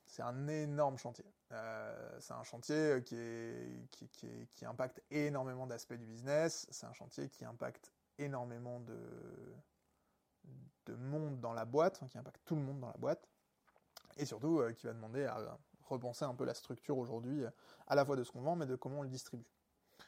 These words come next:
Euh, voilà.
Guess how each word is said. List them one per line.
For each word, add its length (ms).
Euh, 540
voilà. 320